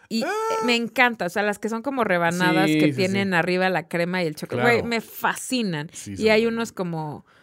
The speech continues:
Speaker 1: como unos cornetes.
Speaker 2: Sí, exacto.
Speaker 1: Güey, no puedo, los amo,
Speaker 2: ¿A
Speaker 1: los
Speaker 2: poco?
Speaker 1: amo, los amo, me fascinan.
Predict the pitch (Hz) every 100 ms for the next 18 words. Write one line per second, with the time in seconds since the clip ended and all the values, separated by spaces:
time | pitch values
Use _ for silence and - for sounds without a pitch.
0 | _ - 202 208 240 262 262 - 185 190
1 | 202 196 202 214 370 139 135 113 110 247
2 | 262 254 220 156 - 208 208 196 123 104
3 | 170 - 185 170 139 - 131 170 170 170
4 | 160 165 160 160 165 180 165 175 151